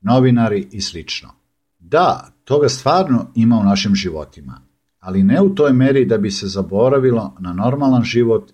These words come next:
i stalno mislilo o podmetanjima od strane umišljenih osoba, koji takve tipove navodno proganjaju. Manija gonjenja, kada već postoji,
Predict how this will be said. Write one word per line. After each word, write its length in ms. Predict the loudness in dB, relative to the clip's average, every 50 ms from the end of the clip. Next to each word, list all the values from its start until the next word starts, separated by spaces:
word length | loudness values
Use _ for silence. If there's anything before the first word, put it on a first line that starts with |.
| _
i 60 | -16 -14
stalno 520 | -14 -10 -4 -2 0 0 0 0 2 2
mislilo 580 | 2 2 2 0 -2 -4 -6 -4 -4 -6 -6 -10
o 100 | -14 -18
podmetanjima 1000 | -10 _ -2 0 0 0 0 -2 -2 -2 -2 0 0 0 0 -4 -8 -10 -10 -14 _ _ _ _ _ _ _
od 120 | -20 -18
strane 520 | -18 -16 -10 -6 -4 -2 0 0 2 2 2
umišljenih 640 | 2 0 0 -2 -4 -4 -2 -2 -2 -2 -4 -12 _ _ _
osoba, 500 | -8 -6 -6 -6 -8 -12 -14 -18 -18 -20 _ _ _ _ _ _ _ _ _ _ _
koji 240 | -8 -6 -6 -4
takve 360 | -2 -2 -2 -2 -2 -4 -4 -2
tipove 560 | 0 -2 -2 0 -2 0 0 0 -2 -4 -10 -14
navodno 460 | -12 -8 -6 -4 -2 -2 -2 -2 -2
proganjaju. 680 | -4 -8 -10 -8 -8 -8 -8 -8 -10 -12 -14 -16 -18 -20 _ _ _ _ _ _ _ _ _ _ _ _ _ _ _ _
Manija 400 | -6 -2 0 2 2 2 2 0
gonjenja, 560 | 0 0 0 2 2 2 2 2 0 -2 -2 -4 -4 -6 -8 _ _ _ -12
kada 240 | -8 -4 -2 0
već 300 | 2 2 2 0 -2 -6
postoji, 720 | -8 -8 -8 -8 -6 -2 0 2 2 2 0 -2 -4 -6